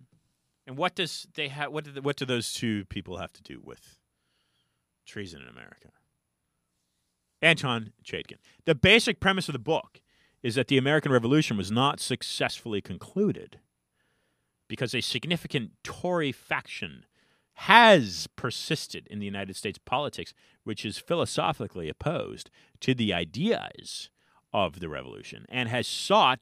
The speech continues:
to undermine them. This is the LaRouche movement. Okay, this is where the, this is where Anton Chaikin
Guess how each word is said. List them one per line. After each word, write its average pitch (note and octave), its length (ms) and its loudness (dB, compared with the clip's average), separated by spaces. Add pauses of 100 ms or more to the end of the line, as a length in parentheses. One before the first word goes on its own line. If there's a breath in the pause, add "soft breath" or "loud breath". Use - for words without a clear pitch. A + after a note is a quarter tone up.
(160)
to D3 200 -6 (100)
undermine A#2+ 1000 0
them. G1+ 220 -12 (100)
This - 220 0
is G#3 120 0
the A#3+ 80 6
LaRouche B3+ 720 8
movement. D2 500 -12 (540)
Okay, C3 240 2
this E3+ 240 0
is F3 160 -2
where F#3+ 260 8 (240 soft breath)
the, E3 440 -4 (120)
this E3+ 300 0
is E3 80 0
where D#3 140 4
Anton B3+ 440 6
Chaikin G#3 460 2